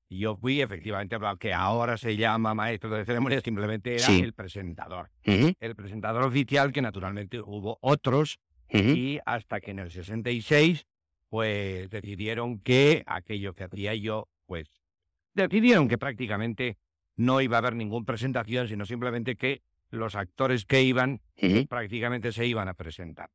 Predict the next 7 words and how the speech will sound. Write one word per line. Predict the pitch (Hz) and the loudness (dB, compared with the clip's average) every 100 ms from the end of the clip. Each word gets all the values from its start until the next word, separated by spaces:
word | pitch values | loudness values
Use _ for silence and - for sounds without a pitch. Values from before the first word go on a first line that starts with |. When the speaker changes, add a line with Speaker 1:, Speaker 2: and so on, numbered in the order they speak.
| _ _ _ | _ _ _
Speaker 2:
Claro. | 90 78 76 | 2 4 4
Speaker 1:
Pero | 135 135 135 131 131 131 | 2 4 6 8 8 6
el, | 135 131 131 147 | 6 4 0 -2
el | 143 131 123 123 113 | -2 -2 -2 -4 -6
que | 131 | -8
estuvo, | 110 - 185 202 185 156 | -10 2 4 6 6 6
digamos, | 139 143 135 110 | 4 4 2 -2